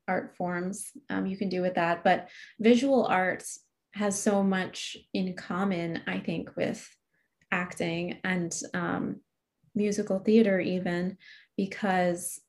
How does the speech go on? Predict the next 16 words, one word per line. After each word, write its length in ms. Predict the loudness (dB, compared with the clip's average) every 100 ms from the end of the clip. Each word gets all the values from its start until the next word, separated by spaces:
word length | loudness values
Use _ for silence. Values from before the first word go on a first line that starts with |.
| _ _ _ _ _ _
so 220 | 2 4
much 260 | 4 2 2
of 100 | 4
it 180 | 4 2
is 180 | 0 -2
about, 500 | -2 -2 0 0 -2
like, 360 | -4 -4 -8 -20 _ _ _ _ _ _ _ _
the 240 | 2 2 4
artist, 440 | 2 2 -2 -2 6
the 220 | 6 8
impulses 640 | 8 6 6 4 4 0 -2
that 260 | -2 -2
come 420 | -10 -10 -6 -6 -6
from 320 | -6 -4 -2
yourself. 720 | -2 -2 0 2 2 0 -4
Like, 380 | 0 0 -2 -12